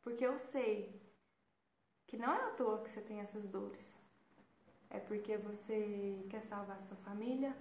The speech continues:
é porque você quer salvar seus pais, e isso você vai somatizando. E se brincar, são as pessoas mais carinhosas que existem.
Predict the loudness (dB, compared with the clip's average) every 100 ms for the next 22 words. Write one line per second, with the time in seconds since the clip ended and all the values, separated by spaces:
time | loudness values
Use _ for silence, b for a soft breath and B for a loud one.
0 | -6 -8 -8 -10 -8 -8 -6 -4 -4 -6
1 | -8 2 4 6 4 2 -4 -12 B B
2 | B B -20 -12 -4 -2 -2 -2 -2 -2
3 | -2 -2 -2 -4 -8 -6 -2 -2 -2 -6
4 | -2 -2 -2 -4 -8 -14 -20 _ _ _
5 | -20 _ _ _ _ -12 -6 -4 -4 -4
6 | -6 -6 -8 -6 -6 -6 -8 -10 -16 -16
7 | -10 -4 -2 2 2 2 2 2 4 2
8 | -2 -2 0 0 0 2 2 2 0 2
9 | 4 6 6 4 -2 -6 -8 -8 -4 -4
10 | -4 -4